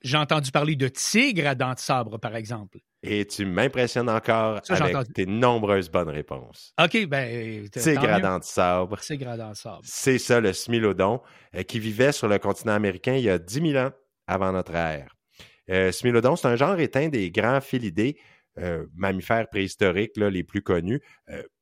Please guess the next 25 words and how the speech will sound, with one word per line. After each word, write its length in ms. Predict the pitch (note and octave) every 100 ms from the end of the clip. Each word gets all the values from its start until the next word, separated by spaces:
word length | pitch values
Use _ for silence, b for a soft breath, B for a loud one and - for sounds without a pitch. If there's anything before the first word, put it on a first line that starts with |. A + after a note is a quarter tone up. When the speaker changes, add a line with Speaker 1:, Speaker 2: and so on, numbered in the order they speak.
| _
Speaker 2:
communément 540 | - F3 F#3+ F#3 F#3+ G#3+
désignés 540 | D#3+ D3 C3 D3 G3
sous 140 | -
le 60 | B2+
nom 140 | D3+
de 100 | D3+
tigre 360 | B2 - E3 C#3
à 60 | A#2+
dents 140 | A2
de 60 | G#2
sabre, 420 | - D#3 F3 C3+
euh, 120 | A2
comme 320 | - G2+ G2+
je 80 | F2+
te 80 | G#2+
disais, 580 | F#2+ G2 D3+ G3 D3+ -
ils 140 | - G2
partagent 400 | C#3 - E3 F3
aucun 260 | G#3+ G3
lien, 260 | C#3+ C#3+ F3+ E3
par 180 | B2+ -
contre, 240 | B2+ D3
avec 180 | G#2 F#2+
le 100 | F2+
tigre, 300 | - G#2 A2+